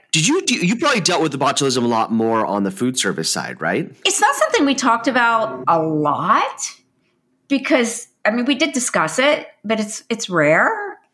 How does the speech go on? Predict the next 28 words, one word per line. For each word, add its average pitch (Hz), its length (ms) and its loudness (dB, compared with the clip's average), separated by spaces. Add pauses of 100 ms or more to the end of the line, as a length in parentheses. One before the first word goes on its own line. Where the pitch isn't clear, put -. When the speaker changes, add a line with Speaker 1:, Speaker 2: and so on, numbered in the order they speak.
Speaker 2:
You 233 120 0
know, 220 140 2
it 226 80 -2
used - 180 4
Speaker 1:
Yeah. - 80 0
Speaker 2:
to - 0 -
be 240 160 -2
more 233 380 2
prevalent 202 580 0 (300)
back 160 240 -2
when 160 100 -4
refrigeration, 151 840 -2 (260)
you 220 100 -2
know, 202 360 2
was 190 340 -6 (300)
an 190 320 -2
issue. 214 260 0
We 220 80 -2
talked 262 300 0
about 208 180 2
it - 80 -2
with 202 80 -6
swollen 190 420 0
cans. 185 680 0 (320)
We 190 140 0
talked 190 340 0
about 180 320 0
it, 175 340 -2